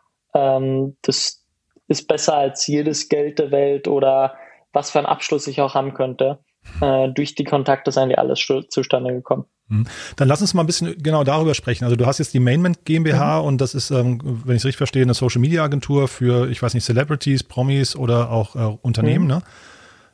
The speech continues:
Speaker 2: Ich weiß jetzt nicht, über,
Speaker 1: Genau.
Speaker 2: ob du über Namen sprechen kannst, wen du da alles betreust, aber wenn du gerade sagst, deine
Speaker 1: Mhm.
Speaker 2: Kontakte sind das Wertvollste,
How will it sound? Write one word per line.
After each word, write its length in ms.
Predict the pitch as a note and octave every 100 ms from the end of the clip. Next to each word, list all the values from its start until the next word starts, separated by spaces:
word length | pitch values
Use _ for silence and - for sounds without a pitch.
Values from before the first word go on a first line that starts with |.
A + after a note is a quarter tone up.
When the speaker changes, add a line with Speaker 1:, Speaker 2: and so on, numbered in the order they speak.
| -
Speaker 2:
Ich 80 | A2
weiß 200 | C3+ E3
jetzt 120 | E3+
nicht, 140 | E3+ -
über, 160 | C#3+ C3+
Speaker 1:
Genau. 340 | D3 C#3 F3+
Speaker 2:
ob 140 | C#3+ -
du 80 |
über 100 | C#3
Namen 320 | C3 C3 E3 D3+
sprechen 340 | - C3+ C3
kannst, 240 | A#2+ A#2
wen 140 | A2+ C#3+
du 60 |
da 100 | C3+
alles 200 | B2 A#2+
betreust, 500 | - - B2 C#3 -
aber 160 | A2+ A#2+
wenn 100 | A#2+
du 60 | A#2
gerade 180 | A#2+
sagst, 240 | A#2+ B2 D3+
deine 140 | A#2+
Speaker 1:
Mhm. 20 |
Speaker 2:
Kontakte 380 | A2+ A#2 C3+ -
sind 120 | C3+
das 140 | B2+ G#2+
Wertvollste, 640 | A#2+ - D3 C#3 C#3+